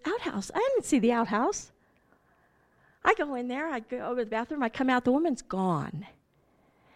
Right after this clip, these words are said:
Now, again, like I said to you, there is nothing it, as far as your eye can see. So where did she go? I didn't care, but I was so thankful that I had gotten to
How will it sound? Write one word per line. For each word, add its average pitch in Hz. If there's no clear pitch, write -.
Now, 254
again, 269
like 220
I 220
said 220
to 220
you, 170
there 226
is 262
nothing 214
it, 247
as 240
far 240
as 220
your 190
eye 196
can 180
see. 151
So 247
where 247
did 254
she -
go? 339
I 262
didn't 226
care, 180
but 202
I 233
was 180
so 180
thankful -
that 135
I 151
had 156
gotten -
to -